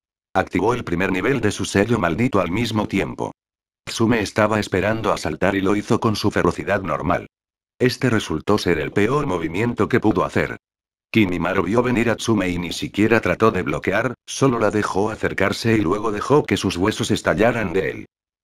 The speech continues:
Si no hubiera estado a solo ocho pulgadas de distancia, podría haberlo esquivado, después de todo, era una Jonin hábil. Pero con ella a menos de un pie de distancia de las puntas de los huesos que sobresalían, simplemente no había tiempo para hacer nada.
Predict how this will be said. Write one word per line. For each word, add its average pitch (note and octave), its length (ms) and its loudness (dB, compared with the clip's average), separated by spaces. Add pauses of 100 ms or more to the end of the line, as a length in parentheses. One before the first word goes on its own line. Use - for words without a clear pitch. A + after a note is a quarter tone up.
(160)
Si - 180 0
no G2 140 0
hubiera F#2+ 280 2
estado C3+ 360 2
a G#2 60 -2
solo G#2+ 320 2
ocho A2 280 0
pulgadas G#2 520 0
de F#2+ 100 0
distancia, G#2+ 640 0 (140)
podría G#2 400 2
haberlo G2+ 320 0
esquivado, G2 680 -2
después A2 480 2
de C#3 100 4
todo, G2+ 360 0 (100)
era A#2 280 4
una A#2+ 260 2
Jonin A2+ 380 2
hábil. - 260 -4 (560)
Pero G#2 200 0
con F2+ 160 0
ella F#2+ 260 2
a F2+ 40 -4
menos A2+ 340 0
de F#2+ 100 0
un F#2 220 0
pie C#3 220 2
de A#2+ 100 2
distancia A2+ 580 0
de A2+ 100 -2
las F#2 160 -2
puntas A2+ 420 2
de F2+ 80 2
los D#2 160 0
huesos G#2+ 400 0
que A#2 100 0
sobresalían, A2 760 0 (100)
simplemente A2+ 720 0
no A2 120 -2
había A#2 340 2
tiempo G2+ 400 0
para E2+ 200 2
hacer G#2+ 280 0
nada. E2+ 320 -4